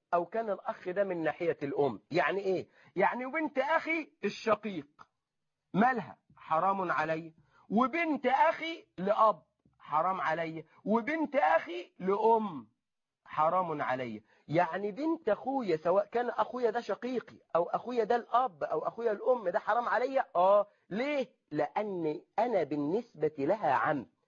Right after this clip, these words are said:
والعم محرم. ولذلك وبنات الأخ، كما يقول ربنا سبحانه وتعالى:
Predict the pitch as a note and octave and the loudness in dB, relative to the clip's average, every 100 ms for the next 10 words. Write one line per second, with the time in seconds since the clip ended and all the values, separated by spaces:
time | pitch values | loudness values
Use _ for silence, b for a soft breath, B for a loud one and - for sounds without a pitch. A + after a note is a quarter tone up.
0 | _ _ - B2 B2 C#3 G3+ D3+ C#3 D3+ | _ _ -2 0 2 0 0 -2 -2 -4
1 | - G#2 F2+ _ b b - C3 C3 C3 | -4 -8 -8 _ b b -2 0 0 2
2 | G3 A#3+ C4 A#3+ - D#3 D#3 D3 D3 D3+ | 2 2 -2 -4 -2 0 0 2 0 2
3 | A3+ C#4+ B3 A#3 A3 - F#3+ - - - | 2 0 -2 -6 0 0 0 -2 -18 -20
4 | _ - F3+ F3 E3+ A3 G3 F3 E3 G#3 | _ -2 2 4 2 0 0 0 0 0
5 | E3+ E3+ - F#3 D#3 E3 D3+ D3 | -2 -4 -4 0 0 2 2 2